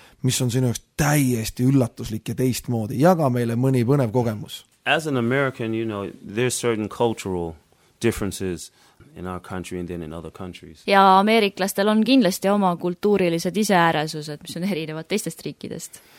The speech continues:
Speaker 2: And, um, like I experience, I wish everyone could experience different cultures.
Speaker 3: Ja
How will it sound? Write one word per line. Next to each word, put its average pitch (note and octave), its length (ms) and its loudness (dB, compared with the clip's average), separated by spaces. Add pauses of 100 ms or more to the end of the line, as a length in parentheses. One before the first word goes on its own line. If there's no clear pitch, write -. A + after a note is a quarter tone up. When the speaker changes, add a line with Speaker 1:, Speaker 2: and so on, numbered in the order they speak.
(240)
Speaker 2:
And, A#2+ 340 4 (160)
um, F#2 380 0 (200)
like A#2 360 2 (100)
I A2+ 220 2
experience, G2+ 500 -4
I G2 80 -2
wish G#2 340 -4
everyone F#2+ 460 -6
could - 160 -10
experience F2+ 580 -8
different F2 360 -10
cultures. - 560 -16 (340)
Speaker 3:
Ja G3 480 4